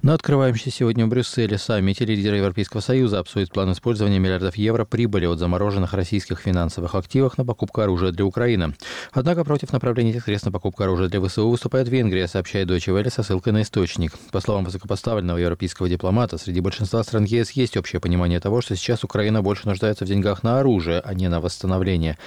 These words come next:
Будапешт же настаивает на том, что конфискованные у России деньги должны пойти на что угодно, но не для оруж-, на оружие для В С У.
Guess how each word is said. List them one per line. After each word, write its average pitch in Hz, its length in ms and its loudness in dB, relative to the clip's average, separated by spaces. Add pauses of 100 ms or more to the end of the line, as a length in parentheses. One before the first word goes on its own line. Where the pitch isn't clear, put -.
(320)
Будапешт 131 340 2
же 117 80 0
настаивает 92 400 0
на 90 80 -2
том, 131 160 0
что - 120 -6
конфискованные 95 760 -2 (760)
у 117 120 4
России 107 360 2
деньги 110 260 2
должны 95 260 0
пойти 90 180 -2
на 87 100 0
что 101 200 -2
угодно, 127 340 2
но 101 160 2
не 107 160 0
для 87 300 0
оруж-, 90 260 -2
на 90 440 2
оружие 90 260 0
для 85 100 -2
В 90 80 -4
С - 80 -8
У. 82 180 2